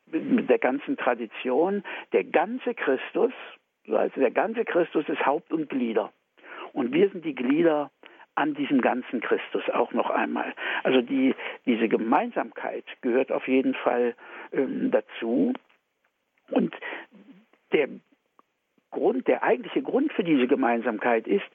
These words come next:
dass Person ganz wesentlich auf andere Personen bezogen ist. Da komme ich nochmal zurück auf das, was wir schon am Anfang besprochen haben. Man sagt immer, ein Gott,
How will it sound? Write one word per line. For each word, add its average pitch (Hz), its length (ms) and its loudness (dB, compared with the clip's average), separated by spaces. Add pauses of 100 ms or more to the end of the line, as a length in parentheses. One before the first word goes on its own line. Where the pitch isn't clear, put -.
(400)
dass 143 140 2 (140)
Person 156 560 -4
ganz 151 280 0
wesentlich 151 460 2
auf 127 120 0
andere 135 320 -2
Personen 120 520 0
bezogen 101 520 0
ist. - 100 -2 (580)
Da 147 100 2
komme 190 220 -2
ich - 100 -6
nochmal 170 300 0
zurück 165 300 -2
auf - 120 -2
das, 147 180 2
was - 140 -2
wir 135 100 4
schon 139 180 2
am 123 100 2
Anfang 180 360 0
besprochen - 540 0
haben. 175 240 0 (300)
Man 135 140 2
sagt 156 200 0
immer, 139 220 -2
ein 147 300 0
Gott, - 200 0